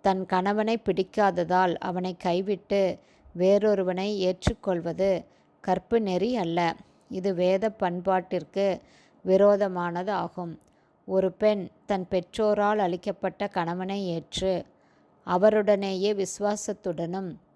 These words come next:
பதிபக்தியுடனும் வாழ வேண்டும். எனவே சர்யாதி மன்னர் சுகன்யையின் பக்கத்தில் ஒரு இளம் மனிதன் நிற்பதைக் கண்டு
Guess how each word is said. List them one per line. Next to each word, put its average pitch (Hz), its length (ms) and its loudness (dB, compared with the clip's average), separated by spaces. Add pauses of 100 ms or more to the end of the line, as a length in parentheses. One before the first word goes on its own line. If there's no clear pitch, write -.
(580)
பதிபக்தியுடனும் 196 1000 -2
வாழ 180 280 2
வேண்டும். 165 400 -4 (440)
எனவே 185 580 2 (140)
சர்யாதி 208 560 0
மன்னர் 180 560 -4 (460)
சுகன்யையின் 214 760 -2
பக்கத்தில் 190 680 -2 (320)
ஒரு 185 200 2
இளம் 202 300 2
மனிதன் 190 460 -2
நிற்பதைக் 190 560 -4
கண்டு 170 560 0